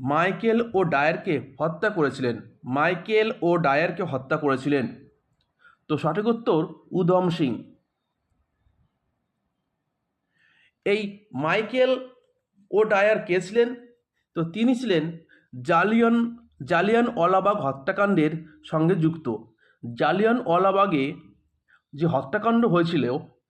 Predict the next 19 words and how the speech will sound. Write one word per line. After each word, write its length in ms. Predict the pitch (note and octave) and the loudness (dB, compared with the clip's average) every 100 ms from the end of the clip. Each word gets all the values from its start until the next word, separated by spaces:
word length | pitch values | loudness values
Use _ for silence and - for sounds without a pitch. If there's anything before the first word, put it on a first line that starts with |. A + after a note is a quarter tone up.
| _ _ _ | _ _ _
সেখানে 680 | - F#3+ A3+ E3 C#3 C#3+ - | -4 0 2 2 -2 -6 -4
এই 160 | D3+ D3+ | 0 0
মাইকেল 520 | C#3+ D3+ F3+ A3+ A3 | 2 0 0 0 0
ও 60 | |
ডায়ার 600 | G#3+ D#3+ C3+ C#3 - - _ _ _ - | 2 2 2 0 -4 -16 _ _ _ -6
তিনি 440 | F3+ E3+ - - D3 | 0 2 0 -8 -4
গুলি 320 | D#3 G#3 A#3+ | 0 2 0
করার 360 | A3+ G#3 A3 | 0 2 2
নির্দেশ 400 | G3 D#3 D3 E3+ | 2 -2 0 0
দিয়েছিলেন। 720 | C3+ C#3+ C3+ C3+ A#2+ F#2+ - _ _ _ _ _ _ _ | 2 -2 0 -2 -2 -6 -14 _ _ _ _ _ _ _
তো 400 | D3 C#3+ C3 - - - | 0 0 -2 -10 -12 0
উধম 380 | F3+ G#3 A#3 | 2 4 2
সিং 380 | A#3 G#3 C#3+ D#3+ - _ _ _ _ | 2 0 0 -2 -10 _ _ _ _
তেরোই 360 | F3+ F3 G#3 A#3+ | -2 2 2 2
মার্চ 480 | A#3 C#3+ D#3+ - - _ - | 2 2 -2 -6 -20 _ -4
উনিশশো 360 | D#3 F3 G3+ | -2 0 -2
চল্লিশ 520 | F3 G#3 G#3 A3+ A3+ - | -2 0 2 2 0 0
সালে 280 | F3+ C#3 C#3 - - _ | 2 2 -2 -10 -20 _
লন্ডনে 960 | - C3 D3+ F#3 G3+ A#3 G#3+ D#3 E3 | -4 0 2 4 4 4 4 2 -2